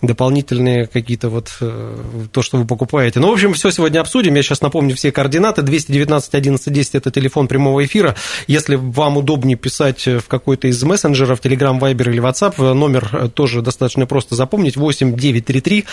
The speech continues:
три два восемь сто два и восемь. Пишите нам. В общем, сегодня у нас в гостях Максим Багаев, директор магазина техники «Техномакс». Э, Максим,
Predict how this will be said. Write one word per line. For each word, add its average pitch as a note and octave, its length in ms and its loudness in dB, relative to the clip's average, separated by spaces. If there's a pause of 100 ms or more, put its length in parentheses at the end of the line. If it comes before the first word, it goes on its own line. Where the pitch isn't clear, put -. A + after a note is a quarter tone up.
(280)
три D#3+ 220 0
два B2 200 0
восемь D3+ 380 0
сто - 220 -2
два C3+ 260 0
и D#3+ 200 -4
восемь. C3 460 0
Пишите C#3+ 460 -2
нам. G2+ 180 0 (480)
В C3+ 60 2
общем, D3 300 0
сегодня E3 300 0
у D3 40 2
нас D3 260 0
в C3 80 0
гостях D3 380 0
Максим C#3 320 0
Багаев, C3+ 380 0
директор C3+ 340 2
магазина C3 480 2
техники B2+ 440 0
«Техномакс». D3 720 0
Э, B2+ 380 2
Максим, B2+ 380 0